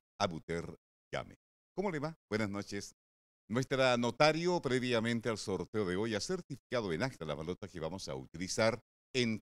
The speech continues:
cada una de las tómbolas de este sorteo número ochocientos ochenta, ¿correcto? El monto está ahí en pantalla, son mil setecientos cincuenta y siete millones de pesos, total estimado a repartir.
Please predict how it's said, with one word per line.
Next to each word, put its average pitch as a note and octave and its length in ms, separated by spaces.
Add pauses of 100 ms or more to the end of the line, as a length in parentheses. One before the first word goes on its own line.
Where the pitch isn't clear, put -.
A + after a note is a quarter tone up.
cada F#3+ 320
una D#3 320
de B2+ 80
las A2 160
tómbolas B2 340
de G2+ 120
este G#2 160
sorteo F#2+ 420
número F#2 240
ochocientos F#2 800 (200)
ochenta, C#2 400 (240)
¿correcto? F#2 380 (760)
El D#3+ 120
monto A#3+ 240
está A3 160
ahí G#3+ 100
en G3+ 100
pantalla, D3+ 400
son B2+ 380
mil G#3+ 240
setecientos D3 720
cincuenta A#2 480
y G2+ 80
siete E3 440
millones G#2+ 380
de F#2+ 80
pesos, D3 320
total G#2+ 240
estimado F2 460
a C#2 60
repartir. - 600